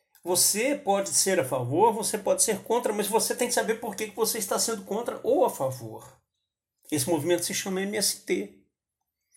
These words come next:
E quando a gente levanta essa dose, muita gente fala, "Opa, é um professor,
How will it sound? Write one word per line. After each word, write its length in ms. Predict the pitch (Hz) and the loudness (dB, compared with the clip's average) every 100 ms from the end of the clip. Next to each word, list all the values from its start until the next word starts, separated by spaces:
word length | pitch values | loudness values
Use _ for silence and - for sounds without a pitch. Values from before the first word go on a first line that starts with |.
| _ _ - - | _ _ -20 -4
E 60 | 151 | -2
quando 260 | - 349 | 2 4
a 40 | 254 | 4
gente 220 | 220 196 | 2 2
levanta 340 | 180 165 160 | 2 2 0
essa 160 | 143 190 | 0 0
dose, 380 | 127 202 233 147 | 0 0 0 0
muita 260 | 180 196 | 0 0
gente 160 | 151 147 | 0 0
fala, 200 | 165 175 | 4 6
"Opa, 400 | 170 - 175 143 | 6 4 2 2
é 80 | 156 | 2
um 140 | 226 | 0
professor, 800 | 214 214 202 - - 190 240 240 | -2 -4 -4 -6 -2 0 0 -2